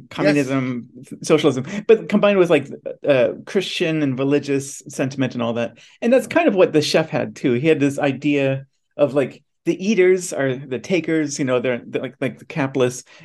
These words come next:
Speaker 2: and then, like, the service industry workers are, like, the makers, they, the chefs, the cooks, and all that. They're preparing the stuff for the capitalist class.
Speaker 1: But now that you mention it too, I wanna point out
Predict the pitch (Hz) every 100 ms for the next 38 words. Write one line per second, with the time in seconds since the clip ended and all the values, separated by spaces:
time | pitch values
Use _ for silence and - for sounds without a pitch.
0 | - 151 151 147 135 - 127 120 135 -
1 | - 196 170 160 147 156 139 139 135 123
2 | 120 120 120 117 117 - 127 131 139 139
3 | 123 117 - 110 - _ _ - 139 -
4 | 135 139 - 127 127 - 127 117 117 113
5 | - 110 107 135 139 175 143 120 120 117
6 | - 113 110 _ _ _ - 147 - 143
7 | 139 113 - 117 110 - _ _ 175 214
8 | 233 262 269 220 220 208 247 320 - 196
9 | 143 120 - 285 240 143 180 214 214 143
10 | 214 196 180 233 175